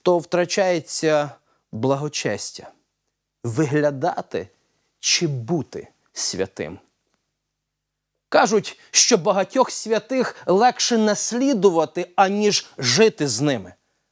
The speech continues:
Але біблійне поняття освячення та святості — це моральні величини. Святість – Створюється Богом любові, котрий живе у серці. Святі —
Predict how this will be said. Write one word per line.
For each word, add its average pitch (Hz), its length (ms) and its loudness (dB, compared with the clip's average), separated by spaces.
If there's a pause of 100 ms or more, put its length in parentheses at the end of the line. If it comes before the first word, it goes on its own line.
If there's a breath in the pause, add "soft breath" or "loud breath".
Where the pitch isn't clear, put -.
(640)
Але 117 260 0
біблійне 127 600 -2
поняття 147 760 -4
освячення 135 760 0
та - 140 -10
святості — - 800 -4 (400)
це - 220 0
моральні 143 680 -2
величини. 101 640 -6 (500)
Святість – - 840 -4 (280 soft breath)
Створюється 233 920 2
Богом 208 520 4
любові, 202 480 0
котрий 196 500 -2
живе 143 480 0
у 135 80 -6
серці. - 640 -4 (720)
Святі — - 680 -4